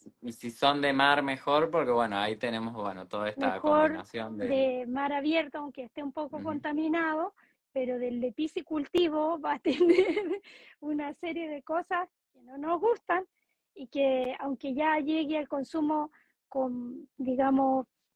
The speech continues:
Speaker 2: sin antibióticos, igual está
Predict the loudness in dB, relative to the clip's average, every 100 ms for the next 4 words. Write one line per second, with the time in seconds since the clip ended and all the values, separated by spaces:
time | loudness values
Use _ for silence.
0 | _ _ -4 4 6 6 2 -2 0 2
1 | 0 -4 -10 -4 -4 -4 _ 2 4 6
2 | 4 2 -4 -10 -14 -16 -16 _ -14 -10
3 | -8 -10